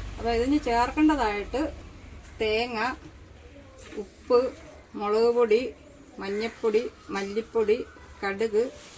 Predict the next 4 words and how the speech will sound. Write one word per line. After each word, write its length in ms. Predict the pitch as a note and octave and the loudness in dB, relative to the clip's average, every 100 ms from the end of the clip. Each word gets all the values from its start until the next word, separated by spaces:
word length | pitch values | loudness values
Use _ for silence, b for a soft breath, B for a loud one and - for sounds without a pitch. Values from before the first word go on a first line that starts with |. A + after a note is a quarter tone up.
| - - - - A#3 | -18 -20 -14 -4 0
ഉലുവ, 240 | A3+ A3+ A#3+ C4+ - - - - - | 2 2 0 -6 -14 -20 -20 -20 -6
കൊടംപുളി, 500 | - A3+ C4 C4 A3+ C#4+ - - - - - - - | 0 2 2 2 0 -2 -8 -18 -20 -20 -20 -20 -14
പിന്നെ 180 | A#3+ B3+ - | -10 -8 -2
പച്ചമുളക് 680 | A3+ G#3+ C4+ C4+ B3+ A3 B3+ | -2 -2 -2 -2 0 0 -2